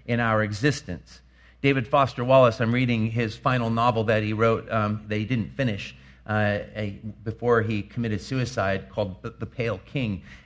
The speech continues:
And it's an, a further exploration of his genius at looking at what he called the solipsism of American society,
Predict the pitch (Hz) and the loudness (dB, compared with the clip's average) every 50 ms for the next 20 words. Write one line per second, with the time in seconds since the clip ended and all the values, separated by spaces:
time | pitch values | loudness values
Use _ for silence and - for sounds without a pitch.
0 | - - 113 120 120 123 120 - - 117 117 113 - 117 104 - - - 156 156 | -6 -4 -2 0 0 -2 -4 -4 -2 -2 -2 0 0 -2 -2 -2 -2 2 4 4
1 | 151 139 135 120 - 127 127 - - - 113 110 120 127 123 - - 117 104 101 | 4 4 2 2 0 -2 -6 -6 -10 -6 -2 0 2 2 2 0 -4 -6 -4 -4
2 | 101 98 87 107 104 92 90 90 101 120 131 123 113 107 98 95 - - - - | -4 -4 -4 -4 -4 -4 -6 -6 -4 0 0 2 2 2 0 -2 -6 -10 -16 -18
3 | - - - - - 110 117 117 123 143 147 147 139 131 127 120 117 113 113 110 | -20 -20 -20 -8 -4 -4 0 2 4 2 2 2 2 0 2 2 2 2 2 0
4 | 110 113 - 127 135 131 - 131 120 110 110 - - - 110 127 139 139 - - | -2 -4 -2 -2 -4 -2 0 -2 0 0 -2 -4 -4 -4 -2 -2 -2 -2 -4 -8
5 | 127 104 98 104 98 104 101 98 95 101 104 107 110 120 120 120 120 - 117 107 | -8 -6 -4 -2 -2 0 0 -2 -2 -4 -2 0 0 2 2 2 0 -2 -4 -6
6 | - - 101 - - 120 120 123 117 104 90 92 87 85 | -6 -6 -10 -8 -4 -2 0 0 0 0 -2 -4 -6 -8